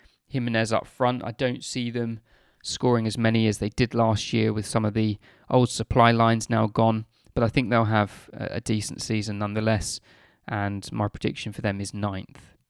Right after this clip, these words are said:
Next is Manchester City, and some of you will have noticed that as it stands, I've got teams penciled in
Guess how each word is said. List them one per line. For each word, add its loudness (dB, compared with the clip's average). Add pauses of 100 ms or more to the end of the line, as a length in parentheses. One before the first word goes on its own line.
(260)
Next 0
is 0
Manchester 0
City, 0
and 0
some 2
of 2
you 2 (640)
will 4
have 4
noticed 2
that -2
as -6
it -8
stands, 2
I've -2
got -6
teams -2
penciled -4
in 0